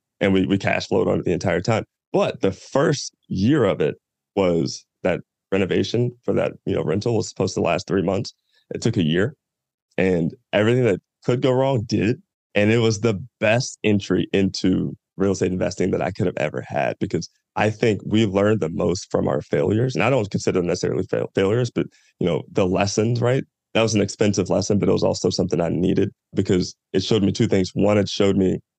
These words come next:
underwriting, incredibly important, but also execution is even more important than that.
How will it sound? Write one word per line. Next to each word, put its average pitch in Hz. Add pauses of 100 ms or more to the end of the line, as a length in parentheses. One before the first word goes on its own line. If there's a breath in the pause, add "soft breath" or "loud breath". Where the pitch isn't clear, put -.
(200)
underwriting, 101
incredibly 98
important, 92
but 90
also 95
execution 98
is 92
even 92
more 87
important 65
than 78
that. 87